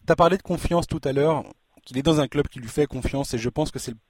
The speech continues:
point le plus important à l'heure qu'il est dans la carrière de Markel Fultz.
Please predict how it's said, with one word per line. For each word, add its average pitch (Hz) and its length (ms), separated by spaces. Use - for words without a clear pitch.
point 156 180
le 131 100
plus 156 300
important 151 680
à 123 100
l'heure 127 200
qu'il 127 200
est 131 220
dans 120 100
la 113 120
carrière 120 360
de 107 60
Markel 107 340
Fultz. - 480